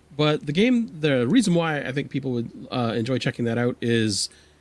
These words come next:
um, for a, a Gumshoe game. It's, uh, a Gumshoe is a rule system for spy thrillers sort of games. Um, and they have an expansion to that called Night's Black Agents,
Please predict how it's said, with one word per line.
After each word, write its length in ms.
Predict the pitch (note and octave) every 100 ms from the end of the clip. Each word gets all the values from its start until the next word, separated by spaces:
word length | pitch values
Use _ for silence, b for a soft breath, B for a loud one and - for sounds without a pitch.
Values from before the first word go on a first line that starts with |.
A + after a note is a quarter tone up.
| _ -
um, 540 | C3 B2 A#2+ A#2 A#2+ -
for 300 | D#3+ C#3+ C3+
a, 60 | -
a 60 | B2+
Gumshoe 380 | F3 G3+ D3
game. 280 | A2 G2+ F2+
It's, 200 | F#2 -
uh, 220 | A2+ G#2 -
a 80 | A2
Gumshoe 320 | C3+ - B2+
is 140 | G#2
a 160 | G2+ F#2+
rule 220 | G#2 G#2+
system 380 | - G#2 G2+ F2+
for 380 | - F#2+ F#2 F2+
spy 460 | - G2+ F#2 F#2
thrillers 440 | F2 G#2 F#2+ F#2+ -
sort 180 | - G2+
of 80 |
games. 240 | G2+ G2 - b b b b -
Um, 580 | B2+ B2+ B2+ B2+ B2 - _ _ _
and 120 | C#3
they 60 | C#3+
have 120 | F3+
an 100 | D#3
expansion 380 | C3+ F#3 E3+ C3
to 60 |
that 100 | C3
called 160 | - B2
Night's 180 | A#2+ A#2
Black 280 | B2 A#2 -
Agents, 540 | F#2+ A2 D3+ - -